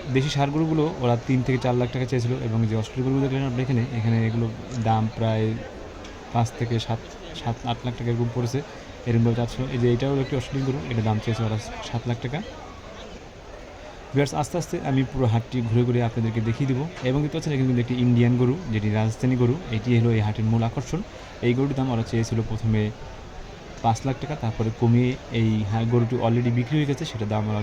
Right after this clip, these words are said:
নিয়েছে তিন লাখ টাকা। আপনারা কিন্তু বল-, আপনাদের জন্য বলছি বারবার,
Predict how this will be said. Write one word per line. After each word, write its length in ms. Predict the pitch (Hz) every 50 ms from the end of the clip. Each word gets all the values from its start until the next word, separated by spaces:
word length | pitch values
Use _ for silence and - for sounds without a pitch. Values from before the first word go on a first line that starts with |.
| 107
নিয়েছে 200 | 110 110 107 113 113 -
তিন 120 | - 139 131 113
লাখ 80 | 107 - 113
টাকা। 160 | 107 123 160 - - - - - - - - - - - 110
আপনারা 220 | 107 - 139 139 143 143
কিন্তু 160 | 135 143 143 147 135 123
বল-, 140 | 123 123 113 117
আপনাদের 220 | 117 127 127 135 139 135 127
জন্য 120 | 131 143 143 131
বলছি 160 | 131 120 - 113 107
বারবার, 240 | 113 113 107 110